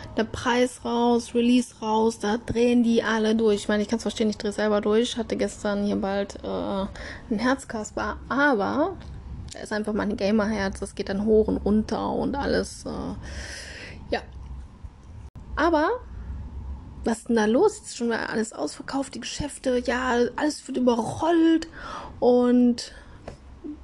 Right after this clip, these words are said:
eigentlich wurde doch gesagt, dass genug Content für alle da wäre. Ist es scheinbar nicht. Hm. Tja, da bleibt einfach ganz klar abzuwarten, ne, Leute?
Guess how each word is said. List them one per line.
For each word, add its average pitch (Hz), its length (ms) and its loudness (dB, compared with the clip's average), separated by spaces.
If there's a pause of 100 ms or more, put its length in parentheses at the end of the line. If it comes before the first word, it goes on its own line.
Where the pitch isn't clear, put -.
(440)
eigentlich 240 300 0
wurde 285 160 6
doch 269 180 2
gesagt, 269 320 2
dass 262 140 0
genug 277 300 4
Content 285 440 4
für - 240 -4
alle 262 320 0
da 285 140 4 (340)
wäre. 381 380 2 (1300)
Ist 117 160 -4
es 233 140 0
scheinbar 294 360 4
nicht. 320 500 0 (640)
Hm. 254 800 4 (1000)
Tja, - 140 -8 (100)
da - 80 -12
bleibt 254 320 2
einfach 254 380 2
ganz 247 280 2
klar 233 280 2
abzuwarten, 214 720 2
ne, 220 180 2
Leute? 220 520 2